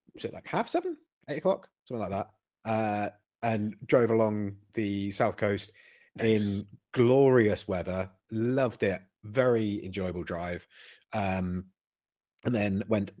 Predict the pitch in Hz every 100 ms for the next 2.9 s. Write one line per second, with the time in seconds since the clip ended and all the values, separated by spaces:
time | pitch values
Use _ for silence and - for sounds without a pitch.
0 | - 104 101 98 98 - 101 - - -
1 | 104 101 - - 101 92 110 - _ _
2 | _ - - 131 117 - 101 98 95